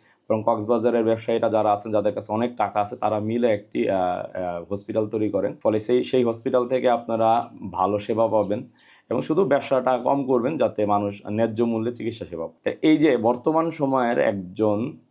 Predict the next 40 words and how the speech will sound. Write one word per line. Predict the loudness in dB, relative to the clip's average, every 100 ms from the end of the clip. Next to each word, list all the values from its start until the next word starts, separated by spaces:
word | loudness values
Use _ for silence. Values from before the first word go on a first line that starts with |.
| _ -14
উম, | -10 -10 -8
ধরেন | -4 -2 -2
আপনি | -6 -8 -4
ডক্টর | -4 -2 -4
ইউনূস | -4 -6 -8 -2
তো |
আর | 0 0 -4 -14 -20 -10 -2
ইসলামী | -2 0 2
ব্যক্তিত্ব | 2 2 -2 -2 0
না, | 0 -4 -2
তিনি | 0 2
যদি | 4 2 4 4
এই | 4
ধরনের | 2 2 0
ধারণা | -2 -2 -2 -2 -4
দেয়, | -4 -8 -10 -20 -20 -10
আপনি | -6 -2
কি | 2
মনে | 2 2 2
করেন | 2 0
যে | 0
এই | 0 0
ধারণাগুলো | 2 2 2 0 0 0
আগে | 0 -4
ছিল | -4 -4
না? | -4 -6 -12 _ -16
হ্যাঁ, | -2 0
আগে | 2 2
এই | 0 2
ধারণাগুলো | 2 2 0 2 2
ইসলামী | 2 0 -2 0
রাষ্ট্রগুলোতে | 0 -2 -6 -4 -6
ছিল। | -8 -10 -10
ইসলামী | -10 -6 -2
রাষ্ট্রে | -2 -2 -4
যত | -2
বড় | -2 2 2
বড় | 4 2
হসপিটাল | 0 -4 -4 -2 -2
পাবেন, | 0 0 -2